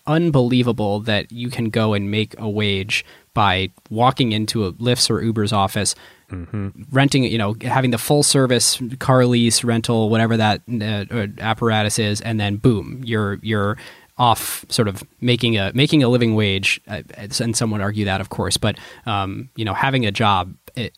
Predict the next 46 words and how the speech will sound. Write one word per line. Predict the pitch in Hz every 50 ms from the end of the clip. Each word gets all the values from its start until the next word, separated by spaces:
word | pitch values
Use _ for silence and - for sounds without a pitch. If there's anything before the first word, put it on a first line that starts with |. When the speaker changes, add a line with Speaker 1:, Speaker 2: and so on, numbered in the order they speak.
| _ _
Speaker 1:
instantly, | - 151 135 - - 113 - 90 82 - - -
even | 143 147 165 165
if | 147 - -
you, | 131 127 127 120 117 113 110 107 98 - -
you | - 127 113
know, | 110 101 92 - -
it, | 123 113 113 127
none | 123 127 143 143
of | 143 131
your | 127 123
skills | - - - 135 123 120 113 -
translate | - - 120 110 113 110 113 107 104 101 101 98 -
from | - - 117 110 104
whatever | 104 104 - 110 113
you | 110 104 104
were | 104 104 104
previously | - 123 117 107 104 104 - - 104
doing, | 95 104 107 104 101 98 104 110 - - - - - - -
um, | - 110 98 92 87 90 92 95 104 113 _ _ _ _ _ _ - -
I, | 110 101 -
I | - 117
do | 117 117 123 117
think | - 104 92 -
that | 104 95 95
is | 92 95 -
Speaker 2:
And | - 120 -
compare | - 120 104 - 110 101 95
that | 92 95 92 - -
to | - 110 101 98 98 98 90
the | - 95
taxi | - 117 117 - - -
system | 95 - - 90 - - 95 85 85
where | 85 85 87 85 - - - - - - -
Speaker 1:
Yeah, | - 127 113 95
Speaker 2:
that | 95 -
was | 92 95 85
Speaker 1:
it's | 98
Speaker 2:
not | 92 95 - -
the | -
case. | - 120 135 131 123 - - - 196 101 - - - - - - _ _
Speaker 1:
Yep. | - 123 120 - - - - - _ _ _ _ _ _ _ _ _ _ _ _ _ _ _ _ _ _ -
Yep. | 110 98 - _ _ -
It's | 147 -
totally | - - 120 110 101 92
amazing. | 92 95 92 92 90 85 80
Speaker 2:
Yeah. | 78 -